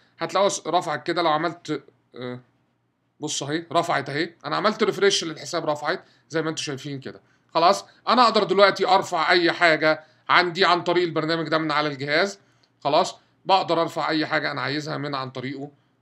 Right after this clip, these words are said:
وهكذا. تمام؟ ده برنامج من البرامج الجميلة جدًا اللي تقدر تب-، ترفع منها وتشتغل من عليها وهكذا وأنت من على الجهاز. طبعًا ده بيساعدك مساعدة قوية جدًا جدًا. وده فكرة الانستجرام. الانستجرام أقدر أعمل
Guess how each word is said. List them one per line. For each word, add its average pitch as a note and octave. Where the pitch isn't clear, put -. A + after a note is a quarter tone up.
وهكذا. C3
تمام؟ D3+
ده A3
برنامج B3
من A3
البرامج G3+
الجميلة F#3+
جدًا G3
اللي F3
تقدر G3
تب-، -
ترفع E3+
منها D#3
وتشتغل D#3+
من D3+
عليها D#3
وهكذا D3
وأنت G3
من E3
على D3+
الجهاز. B2+
طبعًا D#3+
ده E3
بيساعدك D3
مساعدة B2+
قوية C3
جدًا A2+
جدًا. -
وده G3+
فكرة F#3
الانستجرام. D3+
الانستجرام F#3
أقدر E3+
أعمل D#3